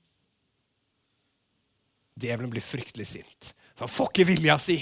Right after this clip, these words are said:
Små barn blir fryktelig sinte når de ikke får vilja si. Og vi voksne også kan veldig fort bli veldig sinte når vi ikke får vår vilje. Eller så blir vi bitre. Eller så blir vi fylt med selvmedlidenhet.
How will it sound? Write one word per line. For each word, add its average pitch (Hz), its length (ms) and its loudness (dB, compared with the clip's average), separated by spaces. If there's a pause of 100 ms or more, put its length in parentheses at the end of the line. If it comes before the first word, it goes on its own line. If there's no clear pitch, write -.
(480)
Små 190 360 10
barn 220 360 12
blir 202 120 8
fryktelig 190 360 2
sinte 156 320 0
når 143 140 2
de 151 60 10 (320)
ikke 147 200 0
får 143 120 2
vilja 107 320 2 (120)
si. - 220 -8 (420)
Og 117 100 -4
vi 117 300 2 (240)
voksne 120 380 -8
også 107 240 -8 (260)
kan 107 100 -6
veldig 104 240 -2
fort - 160 -12
bli 110 140 -4
veldig 101 220 -6
sinte 92 400 -10 (260)
når 110 140 -8
vi 120 160 -4
ikke - 180 -10
får 101 340 -6 (280)
vår 104 260 -6 (240)
vilje. 101 320 0 (320)
Eller 170 220 0
så 220 100 4
blir 208 100 4
vi 226 140 6
bitre. 117 480 -2 (240)
Eller 170 160 2
så 190 80 -2
blir 214 140 4
vi - 40 -6
fylt 214 220 0
med 220 100 4
selvmedlidenhet. 123 1300 0